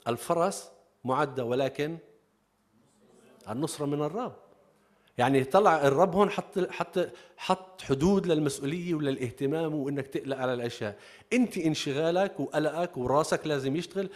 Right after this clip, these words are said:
على إنك تكون حاضر، ولكن النتائج هاي مش مسؤوليتك، النتائج هاي مسؤولية الرب. على فكرة كمان شوي بدنا نشوف بقص-،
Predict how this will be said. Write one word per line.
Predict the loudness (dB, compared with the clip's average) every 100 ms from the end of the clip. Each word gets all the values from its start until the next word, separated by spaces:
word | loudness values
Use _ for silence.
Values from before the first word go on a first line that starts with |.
| -18 -6
على | -4 -2
إنك | -4 -4
تكون | -10 -4 0 0 -2
حاضر، | -8 4 6 6 4 0 -8 -20 _ _ _ _ 0
ولكن | 4 4 4 0 -2 -6 -14 -2
النتائج | 2 2 2 2 2
هاي | 2
مش | -2 -2
مسؤوليتك، | -6 -4 -4 -6 -14 -18 _ _ _ _ _
النتائج | -6 -4 -4 -4
هاي | -4
مسؤولية | -6 -6 -6 -2 -2 -4 -10 _ _ _
الرب. | -2 0 0
على | 0
فكرة | -2 -4
كمان | -2 2 2
شوي | 2 2 2 0 -14 -6
بدنا | -2
نشوف | -2 -2 -6 -8 -6
بقص-، | -2 0 -2 -2